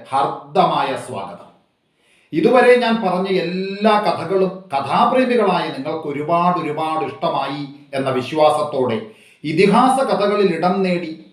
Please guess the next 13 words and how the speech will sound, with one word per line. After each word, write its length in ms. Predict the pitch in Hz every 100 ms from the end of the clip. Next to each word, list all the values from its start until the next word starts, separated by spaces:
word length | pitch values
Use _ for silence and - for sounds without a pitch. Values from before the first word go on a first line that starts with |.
| _ _ -
ചരിത്ര 380 | 156 190 208 262
പുരുഷനായ 840 | 214 185 180 180 208 147 139 - - - _ -
ആ 320 | 131 131 - 143
കടമറ്റത്തു 600 | 139 175 220 - 220 208
കത്തനാരുടെ 880 | 151 131 170 156 147 139 123 110 - - _ _ _ -
കഥയുടെ 680 | 120 151 156 131 107 - - _ _ -
രണ്ടാം 540 | 139 180 233 240 160
ഭാഗമാണ് 560 | 113 117 131 98 113 - - _ _
ഇന്ന് 220 | 123 131
ഞാൻ 440 | 139 110 98 92 - _ -
നിങ്ങളോട് 520 | 117 135 143 127 113
പറയാൻ 480 | 110 104 120 127 107
പോകുന്നത്. 600 | 95 92 87 - -